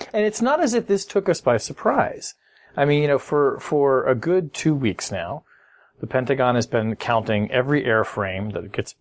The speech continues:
ported into Syria. They've been looking at, uh, personnel pouring in, these makeshift tents and barracks that are being set up.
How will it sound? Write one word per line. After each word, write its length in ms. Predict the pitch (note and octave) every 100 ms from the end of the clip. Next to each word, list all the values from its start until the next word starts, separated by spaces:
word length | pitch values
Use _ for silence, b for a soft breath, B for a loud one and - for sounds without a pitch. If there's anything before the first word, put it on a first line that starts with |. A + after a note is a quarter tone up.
| -
ported 300 | - G#2+ F#2+
into 180 | F#2+ G2
Syria. 560 | - F2+ E2+ F2 C#3 B B B -
They've 100 | B2
been 160 | A2+ G#2+
looking 380 | A#2+ B2 C3 G2+
at, 300 | G#2 G#2+ - b b b
uh, 520 | A#2 G#2 G2+ G2+ G#2+ - - C3+ -
personnel 520 | C3+ A#2 C3 G#2+ G2
pouring 440 | - G#2+ F#2+ F#2+
in, 320 | F#2 G2 A#2+ A2+
these 320 | G#2+ G#2 F#2+
makeshift 520 | A#2 A2+ - A#2+ -
tents 380 | - A#2 A#2 -
and 120 | G#2+
barracks 400 | G2+ F#2+ F#2 -
that 120 | G2+
are 60 | G2
being 260 | G2+ F#2 F2
set 220 | F#2 F2+
up. 220 | F#2